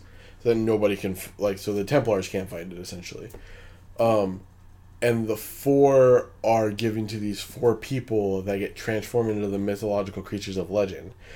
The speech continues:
So you, the first one you find is a griffin, or not a griffin, but a, uh, a sphinx. The same one from the Oedipus story where it's like, what,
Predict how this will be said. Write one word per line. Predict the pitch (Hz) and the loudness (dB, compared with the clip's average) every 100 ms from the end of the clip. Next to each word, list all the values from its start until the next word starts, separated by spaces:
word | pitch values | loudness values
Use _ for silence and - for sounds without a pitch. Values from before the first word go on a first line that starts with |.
| - - | -20 -8
So | 113 107 | -2 0
you, | 98 98 | -2 -4
the | 104 | -2
first | 120 120 113 | 2 2 0
one | 104 | -6
you | 101 | -6
find | 95 123 131 110 98 | -2 2 4 2 0
is | - 98 101 95 - | -4 -2 -2 -2 -6
a | 95 | -8
griffin, | - 110 120 - 85 87 87 - | -2 2 2 2 -8 -8 -12 -8
or | 113 | 0
not | 120 | 0
a | 107 | 0
griffin, | 101 107 | -2 -2
but | 101 98 | 0 2
a, | 98 | 2
uh, | 95 92 90 - | 0 -2 -2 -4
a | 101 | -6
sphinx. | - 156 107 - - - - - - - - | 0 2 2 0 -12 -14 -18 -20 -20 -20 -4
The | |
same | 120 113 | 0 2
one | 113 | 0
from | 107 107 107 | -2 -4 -2
the | 101 | 0
Oedipus | 110 107 104 - | 0 0 -4 -2
story | 104 98 | -2 0
where | 98 95 | -2 -2
it's | - | -4
like, | 98 98 - - - | -6 -8 -18 -20 -8
what, | - 104 98 | 0 2 2